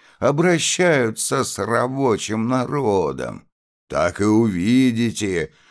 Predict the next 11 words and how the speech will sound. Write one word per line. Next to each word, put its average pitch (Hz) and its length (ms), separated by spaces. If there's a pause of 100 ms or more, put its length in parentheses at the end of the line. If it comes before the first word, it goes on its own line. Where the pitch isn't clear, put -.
(160)
что - 440
все 107 760
они 98 360
для 76 380
рабочего 82 1080 (460)
тоже 101 680
башибузуки, 87 1600 (320)
кость - 760
им 104 280
в 64 160
горло". 80 1200